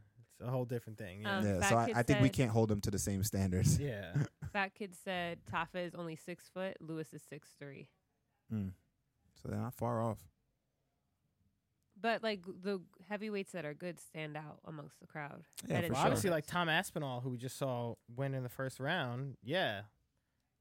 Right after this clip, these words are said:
Speaker 1: Guys like that, Cyril Ga-, Cyril Gahn.
Speaker 3: That other dude, um, Gelton Almeida.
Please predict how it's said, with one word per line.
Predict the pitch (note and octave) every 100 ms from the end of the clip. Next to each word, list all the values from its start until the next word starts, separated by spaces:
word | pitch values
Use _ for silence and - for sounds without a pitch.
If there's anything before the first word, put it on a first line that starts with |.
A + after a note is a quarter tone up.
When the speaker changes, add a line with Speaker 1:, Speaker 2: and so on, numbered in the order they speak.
| -
Speaker 1:
Guys | B2+ B2+
like | B2+
that, | - B2+ A#2
Cyril | - C#3
Ga-, | B2+ B2 B2+ -
Cyril | - C#3 B2
Gahn. | B2 A#2 C3 D3+ -
Speaker 3:
That | - G#2
other | G#2+ G2+
dude, | G2+ G2
um, | G2 F#2+ F#2 F#2 G#2 _ - - _ _ G2 _ _ _
Gelton | G#2 G#2 G2 G2
Almeida. | F#2+ G2 F#2 A2